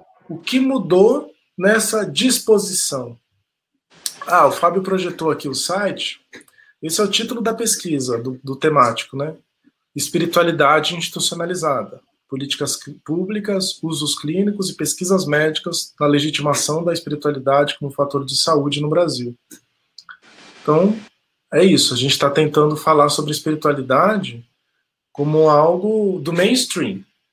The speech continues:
não como algo na chave das terapias alternativas, que também são super relevantes, eu estudei isso na minha tese, mas enfim, mas eu acho que a gente olhou pouco pra esse processo oficial, né?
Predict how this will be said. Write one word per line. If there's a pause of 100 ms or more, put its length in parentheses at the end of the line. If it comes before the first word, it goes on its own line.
(100)
não
como
algo
na
chave
das
terapias
alternativas,
que
também
são
super
relevantes,
eu
estudei
isso
na
minha
tese, (340)
mas
enfim, (100)
mas
eu
acho
que
a
gente
olhou
pouco
pra
esse
processo
oficial, (260)
né?